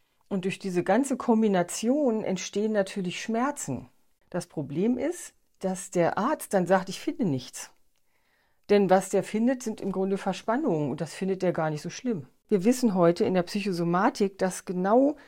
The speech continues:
diese Verspannungen, wenn man sich damit nicht beschäftigt, der Anfang sind von Krankheitsverläufen. Deswegen ist es so wichtig, die, mit den Verspannungen zu arbeiten, die aufzulösen. Und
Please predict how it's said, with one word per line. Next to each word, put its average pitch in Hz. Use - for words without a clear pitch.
diese 220
Verspannungen, 214
wenn 196
man 202
sich 190
damit 226
nicht -
beschäftigt, 247
der -
Anfang 226
sind 185
von 208
Krankheitsverläufen. 156
Deswegen 185
ist -
es 196
so 156
wichtig, -
die, 180
mit 180
den 170
Verspannungen 240
zu -
arbeiten, 240
die 190
aufzulösen. 226
Und 254